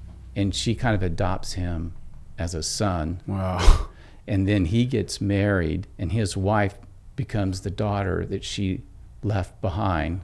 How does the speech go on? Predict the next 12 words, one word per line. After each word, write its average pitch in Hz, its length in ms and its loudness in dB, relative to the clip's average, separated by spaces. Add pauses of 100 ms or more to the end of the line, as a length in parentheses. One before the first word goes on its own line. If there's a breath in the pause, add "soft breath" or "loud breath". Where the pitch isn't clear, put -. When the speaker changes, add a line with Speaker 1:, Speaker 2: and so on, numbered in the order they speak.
Speaker 2:
Wow. 98 320 -2 (560 loud breath)
Speaker 1:
And, 95 480 4
um, 87 480 4
so - 220 4
it's 127 260 4
an 120 140 4
incredible 117 760 2
story 98 880 0 (880)
of 107 140 0
what 117 160 6
is 110 160 2
possible - 840 -2